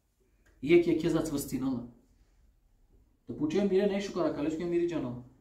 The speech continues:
Сартан од ова која зидинала пе. Со значи на те зацврстинал пе зидо. Зидо е. Ова два џанена е.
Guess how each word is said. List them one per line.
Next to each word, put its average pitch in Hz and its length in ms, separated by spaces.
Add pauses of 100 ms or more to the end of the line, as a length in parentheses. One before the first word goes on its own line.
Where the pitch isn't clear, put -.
Сартан 214 520
од 202 60
ова 226 180
која 233 160
зидинала 185 500
пе. - 60 (720)
Со 208 160
значи 233 220
на 233 140
те 233 80
зацврстинал 208 720
пе 196 100
зидо. 156 440 (360)
Зидо 143 300
е. 120 160 (960)
Ова 190 200
два 214 160
џанена 233 340
е. - 160